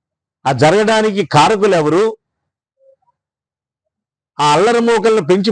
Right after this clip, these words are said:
పోషిస్తున్నది ఎవరు, ఆ అల్లరి మూకలు ఎక్కడెక్కడి నుండి వస్తున్నారు, వాళ్ళందరూ దానగూడెం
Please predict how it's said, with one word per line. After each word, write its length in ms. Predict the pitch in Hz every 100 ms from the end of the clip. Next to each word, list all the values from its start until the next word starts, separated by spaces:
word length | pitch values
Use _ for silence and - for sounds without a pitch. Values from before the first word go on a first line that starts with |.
| 160
పోషిస్తున్నది 600 | 196 226 220 233 208 185 180
ఎవరు, 240 | 170 196 214 - _ _ _ _ _ _ _ _ _ _ _ _ _ _ _ 131
ఆ 100 | 151 156
అల్లరి 220 | 202 240
మూకలు 280 | 240 226 208
ఎక్కడెక్కడి 540 | 160 240 240 208 233
నుండి 180 | 226 220 214
వస్తున్నారు, 480 | - 214 190 175 220 220 - _ _ _ _ 147 _ _ _ _ _ _ _ _ _ _ _
వాళ్ళందరూ 420 | 131 156 156 226 214 147
దానగూడెం 580 | 160 214 214 214 220